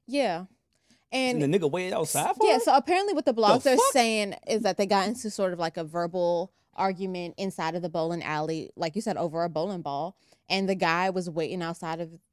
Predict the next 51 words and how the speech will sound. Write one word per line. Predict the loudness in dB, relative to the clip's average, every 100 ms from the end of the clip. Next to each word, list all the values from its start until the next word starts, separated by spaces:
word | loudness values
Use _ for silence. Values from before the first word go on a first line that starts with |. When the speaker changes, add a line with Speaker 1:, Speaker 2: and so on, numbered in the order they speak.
| _
Speaker 2:
To | -12
Speaker 1:
the | -6
Speaker 2:
smoke | 2 2 4
a, | 0 -2 0
a, | 0 0 -8 _
oh, | 2
for, | 4 2 _
come | -4 -2
on, | -2 -2
bro. | 0
Speaker 1:
outside | 2 2 2 0
in |
his | -4 -2
car | 0 0
in | 0
the |
parking | -2 -2 -2
lot | -2 -2 -2
for | -8
her | -2 0 0 -2
to | -4
leave, | -2 -2 -2 -4 -8 -8
and | -6 -4 -4
that's | -4 -6
where | -8
he | -6
got | -6 -6
her. | -6 -8 -18 -4
And | 0 0
the, | 0 -4
the | 0 0
amount | 2 0 0
of | 0
violence | 0 0 0 -4 -6
against | -8 -6
women | -4 -4 -2
right | -2 -2
now | -2 -2 -4 -8 _ _ _ _ _ _ _ -8 -2
is | 0
at | 0
an | -2 0
all-time | 0 0 -4
high. | -2 -2 0 -2 -6 _ _ 2
They're | 4
usually | 4 2 0
over | 0 0 0
small, | -4 -8 -4 0 2 2
like, | 0 -4
minute | -4 -6 -6 -8 -8
situations, | -10 -6 -6 -6 -8 -10 -2
even | 0